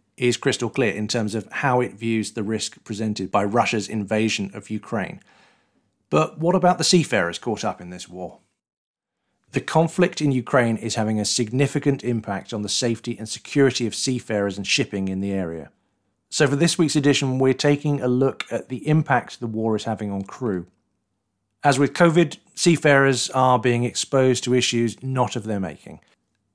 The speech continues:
Several ships have already been hit by rockets. Seafarers have been killed, injured, and crew of all nationalities are currently trapped on ships berthed in ports. As industry bodies collectively argued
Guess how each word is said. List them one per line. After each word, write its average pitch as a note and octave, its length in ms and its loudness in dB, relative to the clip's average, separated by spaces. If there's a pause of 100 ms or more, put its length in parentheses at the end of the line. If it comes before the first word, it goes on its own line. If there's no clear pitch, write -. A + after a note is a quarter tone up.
Several D3 460 4
ships - 640 -2
have A2+ 200 0
already A#2 380 2
been G#2+ 160 -4
hit G2 180 -6
by G2+ 140 0
rockets. G2+ 560 -4
Seafarers C3 880 2 (220)
have B2+ 160 -6
been A#2 180 0
killed, B2+ 480 0 (100)
injured, B2+ 520 0
and A#2 180 -2 (220)
crew E3 340 6
of B2+ 260 -2
all F3+ 220 6
nationalities A2+ 880 -2
are - 60 -12
currently A#2 400 -2
trapped - 420 -8
on A2 100 -8
ships - 380 -10
berthed G#2 400 -2
in G2+ 160 -8
ports. - 520 -14 (840)
As C#3+ 400 2
industry D#3 440 4
bodies C3+ 420 4
collectively A#2+ 580 0
argued A#2 560 0